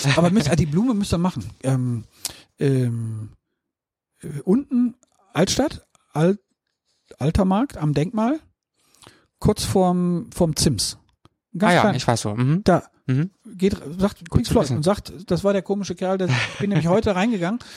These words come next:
Speaker 1: und hab mich bei ihr bedankt. Und hab ihr das so, und die hat gestrahlt.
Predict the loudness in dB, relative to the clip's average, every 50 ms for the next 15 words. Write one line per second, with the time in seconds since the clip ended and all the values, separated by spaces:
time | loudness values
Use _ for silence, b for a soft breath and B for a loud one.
0 | B B -4 -2 -2 -2 -2 0 0 0 0 0 0 0 0 0 0 -2 -6 -12
1 | -20 _ _ _ _ _ b b b b b b b _ B B B B B B
2 | B B B _ 0 2 2 2 2 2 2 2 2 0 -2 -2 -4 -10 _ _
3 | -10 -6 -2 0 0 0 0 -2 -4 -6 -8 -10 -14 -12 -10 -8 -8 -10 -10 -14
4 | -14 -14 -14 -14 -16 -18